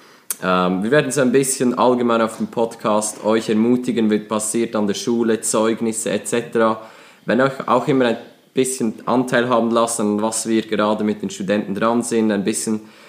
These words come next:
zu Themen sprechen, zum übernatürlichen Lebensstil, ähm, um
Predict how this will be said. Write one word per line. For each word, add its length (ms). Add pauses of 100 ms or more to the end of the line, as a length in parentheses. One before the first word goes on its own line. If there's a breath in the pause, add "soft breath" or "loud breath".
(240 loud breath)
zu 180
Themen 380
sprechen, 600
zum 180
übernatürlichen 680
Lebensstil, 840 (440 loud breath)
ähm, 580 (140)
um 680